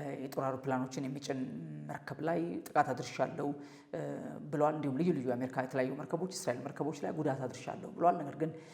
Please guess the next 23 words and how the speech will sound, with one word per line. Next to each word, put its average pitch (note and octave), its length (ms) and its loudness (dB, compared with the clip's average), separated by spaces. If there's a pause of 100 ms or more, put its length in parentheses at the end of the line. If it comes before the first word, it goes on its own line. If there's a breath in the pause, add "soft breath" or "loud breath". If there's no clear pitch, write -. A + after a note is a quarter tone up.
(100)
ይሄ D3+ 200 0
ሐሰት C#3 320 -2
መሆኑን C#3+ 280 0
ፔንታጎን C3 400 0
ማስተባበሉን C3+ 500 0
ባለፈው - 380 -6 (100)
ገልጬላችሁ D3 680 -6 (440 loud breath)
ነበረ። D3 440 4 (240)
ነገር D#3 220 6
ግን E3 140 0 (340 loud breath)
ነገሩ D#3+ 220 10 (100)
ትንሽ F#3 260 0 (100)
ረዘም E3 340 8
ብሎ C3+ 200 4 (120)
ነገሩ C#3+ 300 0
ተ-፣ D3 200 -2
ተንዛዝቶ C#3 520 2 (440 loud breath)
ዶናልድ D3 340 8
ትራምፕ D#3 380 2
ቀጥታ F3+ 320 0
ከሁቲ D#3+ 320 6
ጋር C#3 180 8
ሳይሆን E3+ 280 6